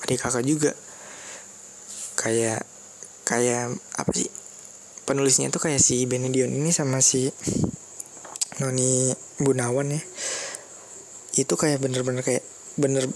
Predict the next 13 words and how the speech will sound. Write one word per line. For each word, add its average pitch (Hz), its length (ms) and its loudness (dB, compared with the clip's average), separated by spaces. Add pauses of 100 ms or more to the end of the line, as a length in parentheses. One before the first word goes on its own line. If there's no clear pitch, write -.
(320)
bagus 139 400 2
banget 135 320 0
sih. 131 80 -6 (560)
Skripnya 127 560 2
ini 139 160 2
bener-bener 123 400 2
bagus 123 400 2
menurut 120 400 0
gua. 123 80 -2 (480)
Ceritanya 127 400 2
bagus. 123 480 0 (2000)
Kayak 127 320 4
si 123 400 4